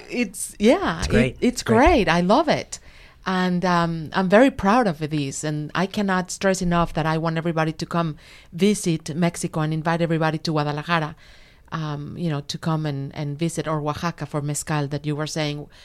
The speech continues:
Speaker 1: Mezcal is also, uh, denomination of origin. We have also the denomination of origin of mezcal.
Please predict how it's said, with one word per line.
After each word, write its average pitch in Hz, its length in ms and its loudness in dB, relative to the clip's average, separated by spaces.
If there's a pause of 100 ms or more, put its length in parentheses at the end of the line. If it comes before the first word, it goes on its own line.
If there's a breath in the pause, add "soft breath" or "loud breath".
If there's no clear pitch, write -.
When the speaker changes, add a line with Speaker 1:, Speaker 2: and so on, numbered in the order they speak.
(140 soft breath)
Speaker 1:
Mezcal 165 480 -2
is 151 100 -6
also, 156 480 -2 (480 loud breath)
uh, 151 400 -4
denomination 165 800 0
of 151 120 -2
origin. 160 600 0
We 165 80 0
have 156 260 -2
also 165 320 0
the 151 140 -4
denomination 151 560 -4
of 143 100 -6
origin 156 320 -2
of 143 100 -8
mezcal. 147 520 -4